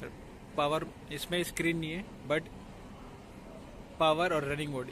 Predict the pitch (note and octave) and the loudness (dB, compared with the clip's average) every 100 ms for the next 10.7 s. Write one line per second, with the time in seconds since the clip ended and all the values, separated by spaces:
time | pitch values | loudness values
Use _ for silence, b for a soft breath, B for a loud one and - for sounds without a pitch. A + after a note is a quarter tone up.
0 | C#3+ D3 D#3+ D#3 D#3 D#3 E3 D#3+ D3 C3+ | -2 2 4 4 4 2 0 0 0 2
1 | D3 G#3+ - - - - - - - - | 0 -2 -8 -14 -14 -14 -14 -14 -14 -8
2 | C#3+ D3+ E3 D#3+ C#3 E3+ G#3+ - - - | -2 0 2 0 0 -4 -6 -10 -12 -12
3 | - - - - - - - - F3 E3 | -10 -10 -10 -12 -14 -8 -8 -2 0 2
4 | E3 D#3 - E3+ F#3 E3+ - D#3 E3+ C#3+ | 2 0 0 0 0 -2 -2 0 2 2
5 | C#3+ C#3 C#3 C3+ B2+ A#2+ A#2+ A#2+ A2+ - | 2 2 2 0 -2 -4 -4 -6 -8 -10
6 | - - B - - B2 D3+ E3 D#3 D#3+ | -14 -14 B -12 -10 -2 0 2 2 2
7 | F3 - - D3+ D3+ D#3+ E3 E3+ E3 - | -2 -4 0 2 2 0 0 0 0 -4
8 | - - - - - D#3+ D#3+ - D3+ C#3+ | -12 -10 -10 -10 -4 -2 -2 0 0 0
9 | F3 A3+ - C#3+ - D#3+ D3+ D3 D#3+ - | -2 -4 -6 -8 0 0 0 0 0 4
10 | D3 D3+ D3 D3+ C#3 D3 | 4 4 2 2 0 -2